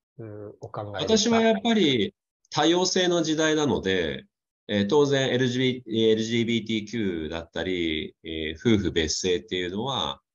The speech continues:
Speaker 2: あの、選択肢の一つとして設けるべきだろうというふうに思ってます。ただ、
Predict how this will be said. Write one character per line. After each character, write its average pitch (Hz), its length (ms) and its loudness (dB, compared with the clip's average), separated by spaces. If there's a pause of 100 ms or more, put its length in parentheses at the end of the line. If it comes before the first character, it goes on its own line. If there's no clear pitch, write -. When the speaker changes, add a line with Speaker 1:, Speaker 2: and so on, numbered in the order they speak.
(340)
Speaker 2:
あ 85 240 -4
の、 71 680 -6 (400)
選 127 260 4
択 127 200 2
肢 - 120 2
の 85 120 6
一 113 220 0
つ - 120 -4
と - 140 -4
し - 160 -4
て 120 260 -6 (540)
設 110 240 4
け 123 100 0
る 90 120 -2
べ 82 120 -4
き 82 120 -6
だ 78 120 -6
ろ 76 260 -6
う - 40 -20
と 76 80 -10
い 78 120 0
う 73 60 -4
ふ 104 140 -4
う 101 100 4
に 67 340 -4
思 85 200 0
っ - 100 -2
て 76 140 -8
ま 71 200 -10
す。 - 220 -20 (380)
た 160 140 -4
だ、 117 340 0